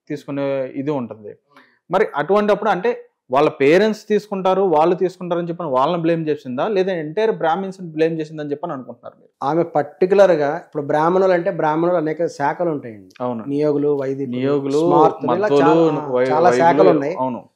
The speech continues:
Speaker 2: ఇందులో స్వచ్ఛమైన పురోహిత్యం చేసే వాళ్ళు కొంతమంది ఉంటారు,
Speaker 1: అవును.
Speaker 2: పూజారులు కొంతమంది ఉంటారు. తర్వాత నియోగులు అంటే వీళ్ళు గురువులుగా, కరణాలుగా,
Speaker 1: అవును.
Speaker 2: రకరకాల
Speaker 1: మున్-,
Speaker 2: పదవుల్లో ఉన్నారు.
Speaker 1: మున్సబులు కర్ణాలుగా
Speaker 2: ఆ,
Speaker 1: ఉంటారు.
Speaker 2: కర్ణాలుగా ఉన్నారు.
Speaker 1: కర్ణాలుగా ఉంటారు.
Speaker 2: మంత్రులుగా ఉండేవారు ఇదివరకు.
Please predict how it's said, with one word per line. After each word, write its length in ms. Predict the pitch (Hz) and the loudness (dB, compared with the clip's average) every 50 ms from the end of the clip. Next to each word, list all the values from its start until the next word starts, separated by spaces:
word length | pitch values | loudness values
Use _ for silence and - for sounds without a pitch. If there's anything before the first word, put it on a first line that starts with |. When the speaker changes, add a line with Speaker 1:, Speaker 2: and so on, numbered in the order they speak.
| _ _ - | _ _ -4
Speaker 2:
ఇందులో 300 | 151 160 170 180 185 190 | -2 2 4 6 6 6
స్వచ్ఛమైన 460 | 185 185 170 160 165 - 175 180 180 | 4 2 -2 -2 -2 -2 0 0 0
పురోహిత్యం 500 | 175 - 165 160 165 160 160 160 160 151 | 0 0 0 2 2 2 2 0 -2 -6
చేసే 180 | 151 147 135 147 | -6 -4 -4 -4
వాళ్ళు 140 | 147 147 147 | -4 -4 -4
కొంతమంది 360 | 147 135 135 139 143 143 143 | -6 -8 -8 -6 -6 -6 -6
ఉంటారు, 320 | 135 120 123 120 123 127 - - | -8 -8 -12 -14 -16 -16 -12 -8
Speaker 1:
అవును. 280 | 127 123 120 113 - - _ - | -6 -6 -6 -6 -8 -12 _ -6
Speaker 2:
పూజారులు 340 | 147 143 151 156 156 151 151 | -2 0 2 2 2 0 -2
కొంతమంది 420 | 147 139 131 123 127 135 135 131 | -4 -8 -8 -10 -12 -12 -12 -12
ఉంటారు. 360 | 123 113 - 117 127 139 156 - _ _ _ _ _ _ _ _ | -14 -16 -18 -20 -20 -20 -20 -20 _ _ _ _ _ _ _ _
తర్వాత 220 | 143 147 151 151 156 | -2 0 2 2 2
నియోగులు 500 | 151 151 143 147 156 165 170 165 165 165 | 2 4 4 6 6 8 8 8 6 4
అంటే 240 | 160 160 160 170 170 | 2 0 -2 -2 -2
వీళ్ళు 280 | 160 151 147 147 143 143 143 143 143 139 135 131 131 131 143 151 135 | -2 -4 -2 -2 -2 0 0 0 -2 -2 -4 -6 -10 -12 -12 -6 0
గురువులుగా, 480 | 151 156 165 170 165 165 151 151 151 147 | 2 4 6 6 6 6 6 6 4 2
కరణాలుగా, 720 | 147 - 143 143 147 160 160 156 147 143 135 135 139 - _ - | 0 0 0 0 2 2 2 0 0 -2 -4 -8 -12 -12 _ -4
Speaker 1:
అవును. 440 | 135 127 123 120 110 104 95 - _ _ _ _ _ _ - | -2 -2 -2 -4 -6 -12 -16 -20 _ _ _ _ _ _ -8
Speaker 2:
రకరకాల 520 | 135 143 143 143 151 156 156 156 160 160 147 - | -6 -4 0 2 2 4 4 4 2 0 -2 -2
Speaker 1:
మున్-, 120 | 143 143 | 0 0
Speaker 2:
పదవుల్లో 240 | 151 151 151 151 147 | 2 2 2 2 0
ఉన్నారు. 240 | 143 135 135 131 143 | 0 0 -2 -4 -4
Speaker 1:
మున్సబులు 240 | 135 127 127 127 123 | -6 -4 -6 -8 -8
కర్ణాలుగా 460 | - - 127 - - 131 131 127 123 | -4 -4 -2 -2 0 0 0 0 0
Speaker 2:
ఆ, 80 | 127 127 | 0 0
Speaker 1:
ఉంటారు. 300 | 120 113 104 98 - - _ - | 0 -2 -6 -8 -8 -10 _ -8
Speaker 2:
కర్ణాలుగా 380 | 139 147 160 170 165 156 139 | -6 0 2 2 2 2 0
ఉన్నారు. 220 | 135 127 120 120 120 | -2 -6 -8 -6 -4
Speaker 1:
కర్ణాలుగా 380 | 127 123 139 139 135 131 123 | -4 -2 -2 -2 -2 -2 -2
ఉంటారు. 480 | 117 107 104 - - - _ _ - 151 | -4 -4 -8 -12 -14 -16 _ _ -4 -4
Speaker 2:
మంత్రులుగా 400 | 156 151 139 175 175 175 170 165 | -2 0 2 4 6 8 8 8
ఉండేవారు 280 | 156 143 143 139 135 | 6 4 0 -4 -6
ఇదివరకు. 420 | 131 123 131 139 139 139 - 147 | -8 -10 -10 -10 -10 -10 -12 -16